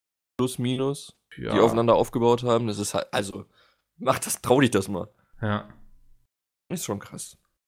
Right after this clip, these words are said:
Speaker 2: Ja.
Speaker 1: Naja, mal gucken, was da
Speaker 2: Aber
Speaker 1: noch
Speaker 2: die
Speaker 1: kommt.
Speaker 2: haben auch dementsprechend Money in the Tash, ne? Also
Speaker 1: Das stimmt.
Speaker 2: das, ähm, wenn es sich, glaub ich, jemand zutrauen kann, dann wahrscheinlich Disney.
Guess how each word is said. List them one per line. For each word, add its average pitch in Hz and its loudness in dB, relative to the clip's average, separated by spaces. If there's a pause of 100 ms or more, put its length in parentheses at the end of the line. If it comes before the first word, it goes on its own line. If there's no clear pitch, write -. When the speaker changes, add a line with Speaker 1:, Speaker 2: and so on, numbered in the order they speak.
Speaker 2:
Ja. - -10
Speaker 1:
Naja, 120 4
mal 107 4
gucken, 98 -4
was 92 -8
da - -6
Speaker 2:
Aber 117 -2
Speaker 1:
noch 113 -6
Speaker 2:
die 117 -4
Speaker 1:
kommt. 120 0
Speaker 2:
haben 160 0
auch 127 -4
dementsprechend 113 -4
Money 101 -4
in - -10
the 92 -6
Tash, 101 -10
ne? 127 -8
Also 101 -6
Speaker 1:
Das - -6
stimmt. - -14 (360)
Speaker 2:
das, - -16
ähm, 110 -10
wenn 113 0
es 135 -2
sich, 113 -8
glaub 113 -2
ich, 104 -6
jemand 104 -2
zutrauen - -10
kann, 98 -6
dann 98 -6
wahrscheinlich 95 -10
Disney. 101 -8